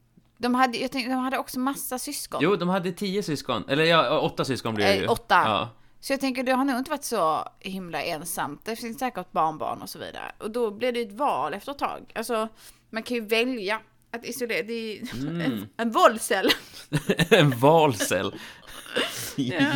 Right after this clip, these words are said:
Speaker 2: Yeah,
Speaker 1: voluntarily
Speaker 2: boy.
Speaker 1: celibate. <laughs> Du vet. Eh, jag tänker att, jag undrar om du, om du projicerar också.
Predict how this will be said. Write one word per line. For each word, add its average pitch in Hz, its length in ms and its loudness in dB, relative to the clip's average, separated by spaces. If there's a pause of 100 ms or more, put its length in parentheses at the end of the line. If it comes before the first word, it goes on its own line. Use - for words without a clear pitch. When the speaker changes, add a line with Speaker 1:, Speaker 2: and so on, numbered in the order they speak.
Speaker 2:
Yeah, 269 520 2
Speaker 1:
voluntarily 269 840 4
Speaker 2:
boy. 240 80 0
Speaker 1:
celibate. 185 640 -6 (880)
<laughs> 233 300 4
Du 196 60 -6
vet. 165 200 -8 (420)
Eh, 196 360 2
jag 233 100 4
tänker 240 320 0
att, - 140 -2 (1500)
jag 226 200 2
undrar 214 300 4
om 202 140 -2
du, 185 520 -4 (520)
om 202 300 -6
du 196 340 0
projicerar 185 760 -4 (160)
också. - 440 -6